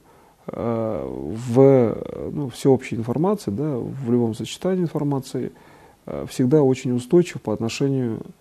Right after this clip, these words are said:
например, там, к своему желанию, к действию, и он, вообще говоря, э, имеет определённый статус, в общем-то, даже абсолютной устойчивости. То есть получается, что, э, чем ближе человек приближается к позитивизму в области управления, тем он,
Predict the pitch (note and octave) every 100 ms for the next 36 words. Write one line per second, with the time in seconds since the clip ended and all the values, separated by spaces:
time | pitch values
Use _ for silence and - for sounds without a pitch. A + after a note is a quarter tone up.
0 | _ _ _ _ - A2 A2+ A#2 - G2
1 | - A#2+ A#2+ A#2 A2 C3+ E3 D#3 C3+ A2
2 | A2 D3+ D3+ - A#2+ G#2+ A2+ A#2+ C3 A#2+
3 | - A#2 A#2+ A#2 A#2 G#2 - - - -
4 | _ - - - - B2+ C3 C#3+ C3+ B2+
5 | - C3 B2 A#2 - C#3 - A#2+ - -
6 | A#2 C3 B2 A2 A#2 A2 A2 - C3+ B2+
7 | G#2 G2+ - - - - - - A#2 A2+
8 | - A#2+ D3 C#3+ - - A#2+ - _ _
9 | - - - - _ - - - D3 C3
10 | A#2+ C#3 D3 A#2 - A#2+ - A#2+ A#2+ A#2+
11 | B2+ A#2 G#2+ A2 - - B2+ B2 A#2+ C3
12 | C3 A#2+ G#2+ G#2 - A2 G#2+ A2 - -
13 | G3+ G3 - A#2+ A#2+